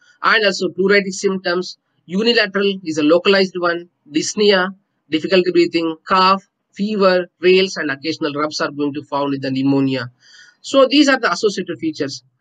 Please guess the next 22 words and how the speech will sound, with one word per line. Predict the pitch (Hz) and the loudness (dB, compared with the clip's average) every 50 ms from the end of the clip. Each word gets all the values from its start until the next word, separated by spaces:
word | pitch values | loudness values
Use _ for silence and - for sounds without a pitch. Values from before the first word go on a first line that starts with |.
| _ _ | _ _
And | - - 247 254 | -2 -2 0 2
also | 254 240 - 240 | 2 2 2 0
spontaneous | 190 - - - 202 208 220 220 240 240 240 240 240 233 - - - _ _ _ - | 0 0 -2 0 2 2 4 4 4 4 6 6 4 4 2 -2 -8 _ _ _ -4
hypertension. | 165 170 170 - 165 147 - 156 147 147 139 - 143 127 123 - _ _ | -4 -2 -2 -4 -8 -4 -2 0 0 0 -2 -4 -8 -10 -12 -18 _ _
So | _ - - 208 | _ -6 -4 -4
the | 196 180 - | -2 -2 -4
pain | - 190 190 208 214 | -2 0 0 0 0
is | 220 196 175 | -2 -2 0
going | 165 180 180 180 165 | 2 4 4 4 2
to | |
be | 165 160 160 | 0 -2 -4
sudden | - - 160 156 165 170 180 185 185 - _ _ _ _ _ _ | -2 -2 -2 -2 0 0 -2 -2 -6 -10 _ _ _ _ _ _
onset | 147 165 190 185 - - 208 220 - _ | -2 -2 -2 0 -2 -2 -2 -2 -4 _
and | - 156 156 | -6 -2 -2
also | 151 151 151 - 160 | -2 -2 -2 -2 -2
maybe | 151 151 151 143 147 | -2 -2 -2 -2 -4
several | 139 - - 147 147 151 151 147 - - | -6 -6 -8 -6 -6 -6 -6 -8 -6 -6
hours | 139 156 180 208 202 - - | -4 -2 0 0 -2 -2 -4
may | 165 156 151 | -4 -4 -4
chance | 147 143 127 131 131 - | -4 -6 -6 -6 -8 -10
to | - | -14
get. | 131 131 123 | -16 -16 -18